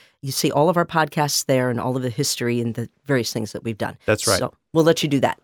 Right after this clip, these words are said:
Speaker 2: All the older episodes are available. Please go online. Check out the Unshackled app. It's a great resource. Um,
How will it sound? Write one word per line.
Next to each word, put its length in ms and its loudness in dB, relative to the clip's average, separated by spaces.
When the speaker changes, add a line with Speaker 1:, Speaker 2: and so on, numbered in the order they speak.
Speaker 2:
All 160 4
the 120 2
older 240 2
episodes 440 -2
are 60 0
available. 340 -2
Please 320 -4
go 140 -4
online. 400 -6
Check 180 2
out 140 2
the 140 -2
Unshackled 640 -6
app. 260 -8
It's 140 -12
a 40 -8
great 240 -6
resource. 500 -10
Um, 400 0